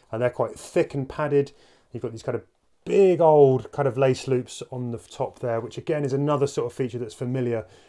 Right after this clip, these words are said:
with Allbirds shoes. A little bit of a pull tie here to help you get the shoes to slip on into those kind of, you know, with that booty fit to help them tug on. On the inside, it's another feature that we've become familiar with, with Allbirds. You've got a merino wool kind of padding section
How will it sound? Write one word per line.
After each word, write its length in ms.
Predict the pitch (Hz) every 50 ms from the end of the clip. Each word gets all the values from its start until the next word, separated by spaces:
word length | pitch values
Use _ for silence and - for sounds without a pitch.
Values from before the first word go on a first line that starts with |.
| _ _ _ _
with 260 | - 120 113 113 - _
Allbirds 480 | - 131 123 110 123 120 113 113 107 -
shoes. 640 | - - - - - - 165 160 160 165 165 160 - - _ _ _ _ _
A 60 | -
little 100 | 135 120
bit 100 | 117 131
of 60 | 120
a 60 | 123 120
pull 280 | - - - 170 160
tie 280 | 139 - 160 151 143 135
here 180 | 120 139 139
to 80 | 135 -
help 160 | 120 135 135
you 60 | 110
get 140 | - 110 -
the 60 | 117
shoes 360 | 113 - - 147 131 120 - -
to 120 | - -
slip 320 | - - - - 135 -
on 160 | - 139 127 131
into 220 | 127 120 117 127
those 180 | 120 117 117 117
kind 160 | - 123 113
of, 100 | 110 101
you 380 | - _ _ _ _ _ _ _
know, 60 | 123
with 60 | 117 117
that 160 | 123 113 -
booty 300 | 139 139 131 127 - 117
fit 260 | - - 139 135 -
to 100 | - -
help 180 | 113 127 120 -
them 100 | - 117
tug 280 | - - - 131 127 135
on. 180 | 135 135 131 - - - _ _ _ _ _ _ _
On 120 | 123 123
the 120 | 143 170 190
inside, 560 | 190 185 - - 190 180 180 180 180 175 - - _ _ _ _ _
it's 160 | - 143 -
another 300 | 160 160 175 190 180 175
feature 220 | - - 175 143 135
that 60 | 156
we've 80 | 147 135
become 220 | - - 160 147
familiar 300 | 139 - 147 147 143 143
with, 220 | 139 139 120 113 - -
with 120 | 131 117
Allbirds. 440 | 143 151 151 139 156 147 147 143 -
You've 100 | 135 -
got 120 | - 156
a 40 | 127
merino 540 | 143 156 170 185 190 196 190 180 175 165 160
wool 300 | 147 135 147 151 147 139
kind 180 | - - 143
of 140 | - - -
padding 420 | - - - 160 160 147 143 139 131
section 540 | - - 135 107 - - - 117 110 101